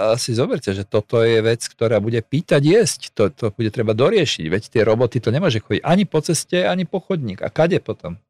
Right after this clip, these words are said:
viete? A to isté sú lietajúce, veď, e, je taká reštrikcia na drony pomaly, že, viete, e, musíte mať jednak papiere na to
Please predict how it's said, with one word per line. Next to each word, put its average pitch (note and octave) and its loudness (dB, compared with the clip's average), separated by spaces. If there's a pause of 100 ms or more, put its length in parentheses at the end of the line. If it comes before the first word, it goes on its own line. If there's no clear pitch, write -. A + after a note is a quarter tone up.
viete? - -6 (640)
A G2 -4
to A#2 2
isté A#2+ 0
sú D3 2
lietajúce, C3+ 2
veď, G#2 0
e, - -10 (640)
je A2 -6
taká B2+ 0
reštrikcia B2+ 2
na A#2+ 2
drony B2 2
pomaly, B2+ 0
že, A#2+ 0 (720)
viete, - -6
e, - -10
musíte - -12
mať G2+ -4
jednak A2+ -6 (160)
papiere C#3 2
na C3+ 0
to D3 2